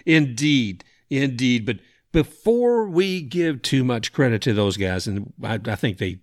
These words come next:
they're fantastic, I want to salute, too, uh, th-, that same game. I think every one of the n-, first nine players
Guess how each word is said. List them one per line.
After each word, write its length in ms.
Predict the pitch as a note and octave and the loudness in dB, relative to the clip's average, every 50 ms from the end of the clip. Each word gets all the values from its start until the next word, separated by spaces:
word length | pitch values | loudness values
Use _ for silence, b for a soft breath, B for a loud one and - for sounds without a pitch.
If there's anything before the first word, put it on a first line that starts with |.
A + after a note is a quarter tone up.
| _ | _
they're 100 | - A2+ | -12 -12
fantastic, 840 | D#2 - _ - A2 G#2 G2+ F#2 - - A2+ G#2 G2 - - - - b b b b b b b b b - | -12 -12 _ -2 0 0 0 -2 -2 -2 -2 -2 -2 -2 -4 -8 -10 b b b b b b b b b -2
I 80 | G3 | 2
want 160 | A3+ A#3+ G#3 | 4 4 4
to 60 | C#3 - | 4 2
salute, 360 | D#3+ C3 C3+ D3+ D3 A#2+ - | 0 4 6 6 4 4 2
too, 360 | - F3+ D#3+ D#3 D3+ C3+ A2+ b b b b b b b _ _ - | 2 6 6 8 6 6 2 b b b b b b b _ _ -8
uh, 240 | - B2+ A#2+ A#2+ A#2 | -4 -2 -2 -2 -2
th-, 160 | A#2+ - B2 | -6 -8 -2
that 220 | A2+ D3 D3 C#3 | 0 2 2 2
same 420 | - - - D#3+ E3+ E3+ D#3+ C3+ A2+ | 0 0 0 0 2 2 0 -2 -2
game. 520 | G#2 C3 C#3+ D#3 C3 G#2+ G2+ F#2+ F#2+ - _ _ _ _ - | -2 -2 0 0 0 0 0 -2 -4 -6 _ _ _ _ -14
I 60 | - | -12
think 240 | C3 - D3+ - - _ _ - | -4 -4 -4 -4 -4 _ _ 2
every 420 | D3 F3 F#3+ F#3+ F3+ F3 F#3+ G3 | 2 2 2 0 0 -2 0 0
one 380 | F3+ D3 B2 C#3 C#3+ D3 D3 - | 0 -2 -2 -2 0 0 -2 -2
of 160 | - C#3 C3 | -4 -4 -2
the 80 | A2 A2+ | 0 0
n-, 200 | G#2+ A2+ B2+ - - | 0 -2 -2 -6 -4
first 300 | - D3+ C#3 - - - | -4 -4 -2 -2 -4 -4
nine 240 | C3 B2+ B2 B2 A2+ | -2 -2 -2 -4 -4
players 400 | B2+ C3 A#2 A2 A2 G#2 - | -4 -4 -2 -2 -2 -4 -6